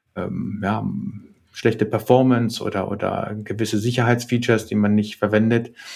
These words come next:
Ähm, das birgt natürlich auch Potenzial und, äh, ist auch zum Glück Teil unserer Prüfung, ne? Also, äh,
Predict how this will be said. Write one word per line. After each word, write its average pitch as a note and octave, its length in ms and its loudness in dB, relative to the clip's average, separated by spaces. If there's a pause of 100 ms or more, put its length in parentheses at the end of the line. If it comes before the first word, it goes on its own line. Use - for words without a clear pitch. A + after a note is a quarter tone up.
(360)
Ähm, A2 540 4 (640)
das G#2+ 220 0
birgt B2+ 160 6
natürlich A#2+ 360 4
auch - 200 -2
Potenzial G2+ 800 2 (420)
und, G2 400 -2
äh, G2 340 -2
ist A#2+ 140 0
auch - 160 -2
zum A2+ 200 2
Glück A2+ 180 4
Teil A#2+ 220 4
unserer A2+ 320 4
Prüfung, D#3 520 4
ne? C#3 220 2
Also, G#2+ 360 -2 (400)
äh, G#2 360 -2